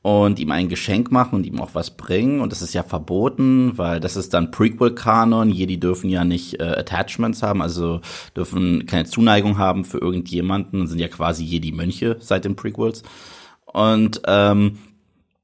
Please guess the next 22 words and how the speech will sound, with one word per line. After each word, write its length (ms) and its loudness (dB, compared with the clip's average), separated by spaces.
ich 140 -10
könnte 220 4
mir 80 4
richtig 260 0
vorstellen, 460 2
dass 160 -4
sie 60 -6
hier 200 0
aufbauen, 540 2
dass, 380 -4
äh, 480 -2
Grogu 680 4
irgendwann 920 0
sowas 360 -2
wie 40 -4
das 140 -4
Erbe 460 -2
wird. 360 0
Also 160 -4
der, 120 2
der 140 0
Nächste, 600 2